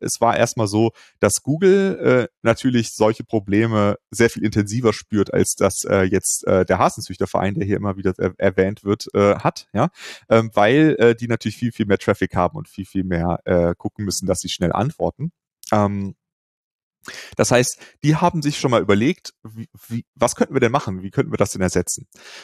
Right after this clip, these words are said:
Und Google hat sich, hat sich ja strategisch sehr geschickt aufgestellt und hat gesagt, wir haben irgendwie die beliebteste Webseite des Internets auf der einen Seite und wir haben den beliebtesten Browser auf der anderen Seite.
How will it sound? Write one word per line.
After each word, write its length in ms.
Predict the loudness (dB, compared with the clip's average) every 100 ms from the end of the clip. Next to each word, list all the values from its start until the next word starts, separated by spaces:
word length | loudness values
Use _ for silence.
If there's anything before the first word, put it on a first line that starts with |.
| _
Und 300 | -2 -2 -6 _ _
Google 320 | -2 2 4
hat 140 | 2 -2
sich, 180 | -4 -2
hat 160 | -2
sich 140 | -2 0
ja 100 | 0
strategisch 600 | 0 -2 0 0 -2 2
sehr 280 | 4 4 0
geschickt 400 | -2 -4 -2 2
aufgestellt 640 | 2 0 -6 0 0 0
und 140 | -2
hat 180 | -4 -4
gesagt, 480 | -2 0 0 -4 -12 -6
wir 180 | 0
haben 200 | 0 0
irgendwie 360 | -4 -8 -6 -10 -10 -6
die 60 | 0
beliebteste 720 | 0 0 -4 0 4 4 2
Webseite 360 | 0 0 -2
des 140 | -4 -6
Internets 360 | -4 -2 -2
auf 140 | -2 -2
der 120 | 0
einen 200 | 0 2
Seite 420 | 2 0 0 -4 _ -20 _
und 140 | -4 2
wir 80 | 2
haben 100 | 0
den 100 | -2
beliebtesten 480 | -2 -2 -4 -4
Browser 400 | 2 4 4 2
auf 120 | 0 0
der 100 | 0
anderen 220 | 0 0
Seite. 360 | -2 -2 -6